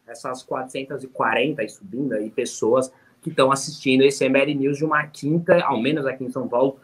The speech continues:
muito chuvosa, muito fria, oito da noite, a galera vendo um debate de altíssimo nível.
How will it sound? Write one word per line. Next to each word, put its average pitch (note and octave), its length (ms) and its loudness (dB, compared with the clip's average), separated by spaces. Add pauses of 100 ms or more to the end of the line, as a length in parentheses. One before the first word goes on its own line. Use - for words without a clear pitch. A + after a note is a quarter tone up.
(220)
muito G3+ 180 6
chuvosa, D3+ 500 6
muito D#3 240 0
fria, D3 320 2
oito D3 220 2
da C3 160 0
noite, C3+ 240 -2
a - 20 0
galera B2+ 280 0
vendo B2+ 180 -8
um C3 60 -8
debate A#2+ 360 -2
de C#3+ 80 -2
altíssimo C#3 380 -4
nível. C#3 340 -8